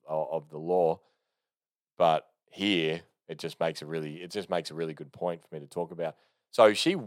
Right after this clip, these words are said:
she willingly lets old mate in, in the house because he crashes his car down the street. Standard story, standard M O. Hey, man, you know, he does a really w-, good job at, although when she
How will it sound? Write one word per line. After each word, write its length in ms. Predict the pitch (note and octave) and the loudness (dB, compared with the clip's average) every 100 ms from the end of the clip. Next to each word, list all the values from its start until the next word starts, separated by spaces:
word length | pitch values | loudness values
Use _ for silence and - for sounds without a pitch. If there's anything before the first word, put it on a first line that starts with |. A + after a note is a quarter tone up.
| G2+ - | -12 -6
she 220 | - F3+ | -4 -2
willingly 720 | A#2 G2+ C3 B2 G2 F2+ E2 | 2 6 6 4 0 -4 0
lets 320 | F2 E2+ - - | 2 2 0 2
old 220 | F2+ E2+ | 2 2
mate 220 | E2+ E2 | -2 -2
in, 240 | E2 E2 - | -6 -12 -14
in 120 | F2 | -14
the 120 | D#2+ D2+ | -12 -8
house 340 | G2+ F2 E2 | -2 0 -2
because 380 | - - F2+ - | -8 -6 -6 -4
he 160 | A#2+ | -8
crashes 480 | C#3 A#2+ G2 - D#2 | 0 4 4 2 -12
his 160 | D2+ - | -14 -10
car 340 | - F#2 F2+ | 0 2 2
down 180 | E2 D#2 | 0 -8
the 60 | D2 | -10
street. 380 | - E2+ A#2 | -6 -6 -6
Standard 440 | - A#2 G#2+ F#2 E2 | -6 0 0 0 -6
story, 380 | - D#2+ F2 G2+ | -8 -6 -6 -6
standard 380 | G2 F2 E2 | -6 -6 -4
M 140 | D#2+ D2 | -4 -4
O. 200 | D#2+ G2 _ _ _ _ _ - | -4 -6 _ _ _ _ _ 4
Hey, 160 | A2 G2+ | 6 8
man, 340 | G2 G2 F#2+ _ _ _ _ | 6 6 4 _ _ _ _
you 80 | G#2 | 4
know, 100 | F#2+ | 4
he 140 | G2+ A#2 | 4 6
does 180 | A2 | 6
a 80 | G2+ | 6
really 320 | F#2+ G2 G2+ | 2 4 4
w-, 220 | G2 F2+ F2 _ - | 4 0 -6 _ -8
good 120 | F#2 | -6
job 260 | E2 F#2 F2 | 6 6 6
at, 80 | E2+ _ _ _ - | 0 _ _ _ 2
although 500 | A2+ C3+ C#3 C#3 C3+ - _ _ _ _ _ _ _ _ _ | 6 10 12 10 6 -4 _ _ _ _ _ _ _ _ _
when 300 | B2 D3+ D3+ | 6 6 4
she 540 | - C3 B2 A2+ G2+ | -2 0 -2 -4 -10